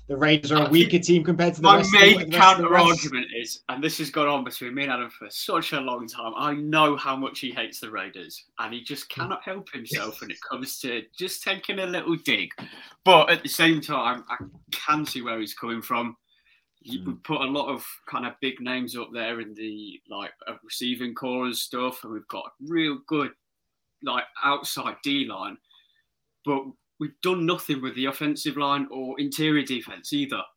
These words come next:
Speaker 2: And there's
Speaker 1: Hmm.
Speaker 2: nothing gone on there. And as you can, like, from last year, I think we had the high, we allowed the highest amount of Q B pressures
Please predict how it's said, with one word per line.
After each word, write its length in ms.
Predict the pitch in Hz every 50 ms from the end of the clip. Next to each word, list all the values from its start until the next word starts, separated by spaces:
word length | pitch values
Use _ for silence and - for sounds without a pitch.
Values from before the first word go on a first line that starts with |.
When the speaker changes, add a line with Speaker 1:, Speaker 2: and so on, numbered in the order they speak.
| _ _ _ _ _ _ _ _ _ _ 139
Speaker 2:
And 120 | 131 135
there's 180 | 147 139 - 160
Speaker 1:
Hmm. 60 | 156
Speaker 2:
nothing 280 | 165 160 - - 151
gone 180 | - 143 143 143
on 200 | 156 160 151 135
there. 280 | 117 113 117 117 120 -
And 180 | 120 117 120 127
as 160 | 135 131 147
you 60 | 135 -
can, 160 | - 131 123 - _
like, 200 | 139 127 - -
from 180 | - 127 117 123
last 400 | 143 160 165 - - - - 98
year, 240 | 90 90 107 - - _ _ _ _ _ -
I 60 | -
think 200 | - 139 127 127
we 100 | 127 123
had 280 | 123 123 123 120 - _ _ _ _ _ _ _ _ _ _ -
the 220 | 120 117 117 113 107 -
high, 520 | - - - 135 131 135 135 135 131 - -
we 140 | 135 135 127
allowed 340 | 117 123 139 143 139 135 127
the 80 | 135
highest 400 | - - 143 135 127 123 123 -
amount 300 | - 107 113 113 110 -
of 80 | - -
Q 160 | - 127 120
B 160 | 113 120 113
pressures 520 | 117 - 131 127 - - 151 151 151 -